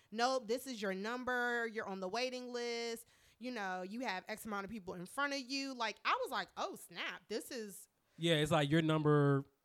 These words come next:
Speaker 2: five seven six four three two one."
Speaker 1: <laughs> Right.
Speaker 2: Um,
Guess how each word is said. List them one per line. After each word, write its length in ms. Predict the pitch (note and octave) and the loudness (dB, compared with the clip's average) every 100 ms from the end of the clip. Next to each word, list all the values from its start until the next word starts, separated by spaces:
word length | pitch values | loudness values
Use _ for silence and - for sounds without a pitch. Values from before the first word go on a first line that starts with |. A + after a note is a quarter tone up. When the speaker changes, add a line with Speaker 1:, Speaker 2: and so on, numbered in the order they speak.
| _ - | _ -12
Speaker 2:
five 300 | - D#3+ D3+ | -4 0 0
seven 340 | C#3+ E3+ D3+ D3 | 2 2 4 2
six 380 | - D#3+ - - | 2 0 0 2
four 400 | D#3+ D3+ C#3+ C#3+ | 6 8 8 6
three 220 | E3 D#3 | 6 4
two 160 | - D#3 | 6 6
one." 320 | D3+ C3+ - | 4 2 0
Speaker 1:
<laughs> 60 | - F4 - - | -2 -4 -2 0
Right. 180 | E4+ D3+ | 2 2
Speaker 2:
Um, 540 | D3 C#3 C3 B2+ | 0 0 -2 -6